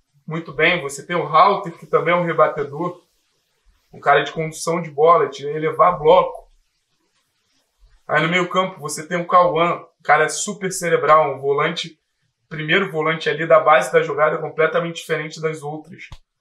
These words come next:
alternativas. Tem o Giovani, que já é mais de pegada. Lembra um pouquinho mais o Richard.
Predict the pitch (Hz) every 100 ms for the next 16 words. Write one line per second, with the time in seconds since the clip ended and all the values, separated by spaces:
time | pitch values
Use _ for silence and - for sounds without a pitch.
0 | _ 139 135 156 147 135 - 175 139 -
1 | 165 175 180 180 139 170 196 160 - 143
2 | 151 151 160 160 - 151 139 135 135 -
3 | - _ _ _ _ _ _ _ _ _
4 | _ 160 151 147 147 151 160 151 151 147
5 | - 160 - 135 - _